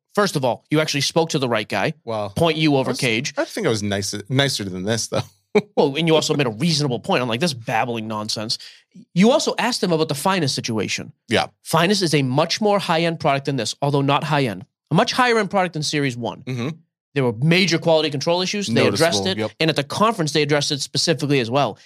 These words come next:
Speaker 1: "Hey, if it goes to production, it's already too late. We can't let it get there."
Speaker 2: Yep.
Speaker 1: But they at least addressed it. And then look at the products we've seen since then.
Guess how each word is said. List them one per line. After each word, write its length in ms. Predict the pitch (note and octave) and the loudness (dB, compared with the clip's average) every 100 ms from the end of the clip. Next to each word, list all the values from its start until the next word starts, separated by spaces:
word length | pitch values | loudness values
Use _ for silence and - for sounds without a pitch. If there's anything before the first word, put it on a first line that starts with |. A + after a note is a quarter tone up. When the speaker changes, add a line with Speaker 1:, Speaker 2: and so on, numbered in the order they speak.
| - | -2
Speaker 1:
"Hey, 200 | F3 C#3 | 0 0
if 140 | C3 | -2
it 80 | C3+ | -2
goes 220 | D3 D#3+ | 2 2
to 80 | E3+ | 0
production, 460 | D#3+ D#3+ E3 - A#2+ | -2 -2 -2 -4 -6
it's 140 | - - | -6 0
already 360 | D#3+ D3+ C#3 | 0 0 -4
too 160 | C3 C3+ | -6 -4
late. 320 | A#2+ A2 - _ _ | -4 -6 -12 _ _
We 60 | C#3 | -6
can't 360 | - F3 D3 E3 | 0 0 0 -2
let 120 | D3 | 0
it 60 | |
get 180 | C#3 C3 | 0 -4
there." 200 | G2 - | -6 -12
Speaker 2:
Yep. 160 | G#2 G#2 - _ _ _ _ | -12 -12 -14 _ _ _ _
Speaker 1:
But 160 | - F#3+ | -2 0
they 140 | E3+ | 2
at 100 | D3 | 2
least 480 | C#3 D3 B3 G#3 - - | 0 -2 0 0 -2 -4
addressed 580 | C#3+ A#2+ A#2+ E3+ - - | -4 -4 0 2 0 -6
it. 220 | - _ _ _ _ _ _ _ | -14 _ _ _ _ _ _ _
And 120 | D#3 | 0
then 120 | D#3+ B2+ | 2 2
look 200 | D#3 G#3 | 2 2
at 100 | F#3+ | -2
the 80 | |
products 360 | - F3 D#3 D3 | -2 0 0 -2
we've 160 | C3 A2+ | -4 -2
seen 240 | A#3 A#3+ | 0 0
since 280 | D#3+ A2+ A2 | 0 -4 -6
then. 240 | G#2 F2 | -10 -14